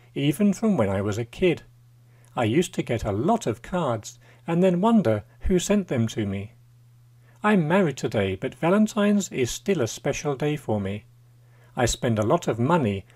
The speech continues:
on a giant Valentine's Day card, chocolates, a teddy bear,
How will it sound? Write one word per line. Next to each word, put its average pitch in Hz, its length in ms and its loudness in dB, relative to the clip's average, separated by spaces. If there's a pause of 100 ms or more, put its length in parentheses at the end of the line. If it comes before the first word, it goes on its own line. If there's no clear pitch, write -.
(100)
on 131 120 -2
a 131 80 -2
giant 185 600 0
Valentine's 147 600 -2
Day 104 240 -2
card, 123 460 -2 (300)
chocolates, 135 600 0 (300)
a 185 80 0
teddy 208 240 4
bear, 104 320 -2